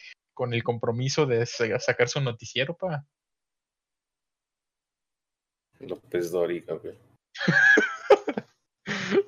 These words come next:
Speaker 1: Bueno, en otra de estas noticias que pasaron también en la semana,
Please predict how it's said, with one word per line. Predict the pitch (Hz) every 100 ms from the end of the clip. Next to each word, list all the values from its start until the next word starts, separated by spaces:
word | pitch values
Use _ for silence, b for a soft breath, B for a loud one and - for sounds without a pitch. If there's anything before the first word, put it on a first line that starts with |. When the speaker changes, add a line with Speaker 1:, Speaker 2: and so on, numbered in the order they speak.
| - B B B -
Speaker 1:
Bueno, | 160 202 240 233 - _ - _ _ _ _ _ _ _
en | - 127 127 123 127 139
otra | 170 170 170
de | 151
estas | 147 170 156
noticias | 123 113 139 147 143
que | - 104 104
pasaron | - 104 - 120 131
también | 120 107 113
en | 123 117
la | 104
semana, | - 110 127 139 165